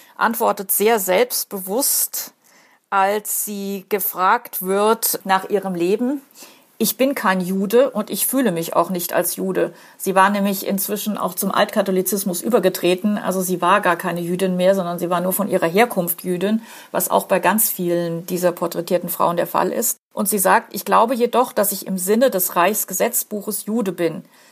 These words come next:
Ich werde jedenfalls bald kein Deutscher mehr sein, sondern ab neunzehnhundertvierzig ein stolzer Bürger des freien Landes Amerika."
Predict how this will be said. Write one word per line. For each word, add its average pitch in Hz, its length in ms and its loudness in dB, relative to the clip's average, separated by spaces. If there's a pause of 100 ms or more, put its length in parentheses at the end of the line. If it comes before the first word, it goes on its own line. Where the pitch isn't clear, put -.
(160)
Ich - 200 -4
werde 233 180 4
jedenfalls 208 640 2
bald 208 280 2
kein 196 240 -2
Deutscher 175 340 2
mehr 165 160 -2
sein, 165 340 0
sondern 170 340 -2
ab 165 220 -6
neunzehnhundertvierzig 185 1000 -4 (340)
ein 185 100 -8
stolzer 220 460 2
Bürger 185 420 2
des 175 200 -2
freien 170 320 2
Landes 160 340 0
Amerika." 160 680 -4